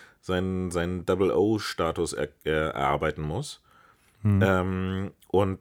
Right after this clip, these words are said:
Speaker 1: das fand ich irgendwie ein, fand ich irgendwie ganz cool, so zu, so ihm im Prinzip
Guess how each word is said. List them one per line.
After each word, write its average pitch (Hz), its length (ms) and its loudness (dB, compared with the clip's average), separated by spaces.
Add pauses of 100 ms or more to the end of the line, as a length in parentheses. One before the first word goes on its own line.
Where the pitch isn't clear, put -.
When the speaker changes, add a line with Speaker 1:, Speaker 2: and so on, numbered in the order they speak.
(200)
Speaker 1:
das 95 220 -2
fand 127 360 -4
ich 123 100 -4
irgendwie 117 460 0
ein, 113 400 -4 (480)
fand 113 180 0
ich 110 80 0
irgendwie 110 340 2
ganz 104 240 0 (100)
cool, 127 280 4
so 98 100 4
zu, - 220 -8 (320)
so 98 460 4 (500)
ihm 95 140 0
im 101 100 2
Prinzip - 480 -6